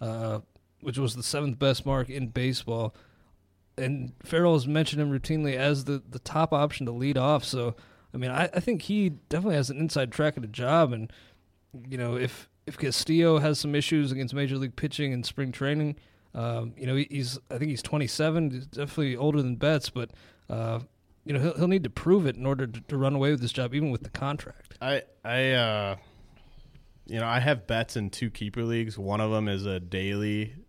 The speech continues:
Speaker 2: moves league where, uh, I'm really excited about his prospects this year 'cause, you know, whenever he's in the lineup, I'll just put him into my lineup.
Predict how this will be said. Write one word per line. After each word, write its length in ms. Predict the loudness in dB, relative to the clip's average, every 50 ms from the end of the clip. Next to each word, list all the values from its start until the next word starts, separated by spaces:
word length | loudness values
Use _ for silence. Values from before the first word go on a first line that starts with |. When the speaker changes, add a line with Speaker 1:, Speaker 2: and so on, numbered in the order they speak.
| _ -12
Speaker 2:
moves 460 | -8 -4 -2 0 0 0 -2 -4 -4 -2
league 380 | 0 0 0 0 -2 -2 -4
where, 420 | -6 -4 -4 -2 -2 -2 -4 -6 _ _ _ _ _ _ _ _ _ _ _ _ _ _ _ -18 -12 -8
uh, 360 | -6 -4 -4 -4 -4 -6 -6 -8
I'm 180 | -8 -8 -6
really 280 | -4 -2 -2 0 0 -2
excited 500 | -4 -4 -4 -2 0 2 2 2 0 -2
about 420 | 0 0 2 2 2 2 0 -4 -6
his 160 | -8 -8 -6
prospects 540 | -4 -2 0 0 0 0 -2 -4 -4 -2 -4
this 200 | -6 -6 -4 -2
year 220 | 0 2 2 2
'cause, 220 | 0 -2 -4 -4 -2
you 60 | -4
know, 80 | -2 -2
whenever 320 | -2 0 0 0 0 0
he's 160 | -2 -2 -4
in 80 | -6 -6
the 60 | -4
lineup, 380 | -4 -2 -2 0 0 -2 -2 -2
I'll 80 | -6
just 200 | -6 -8 -10 -10
put 100 | -10 -8
him 120 | -6 -6 -6
into 160 | -4 -6 -6
my 180 | -6 -4 -4 -2
lineup. 420 | -2 -2 -2 -2 -2 -2 -4 -6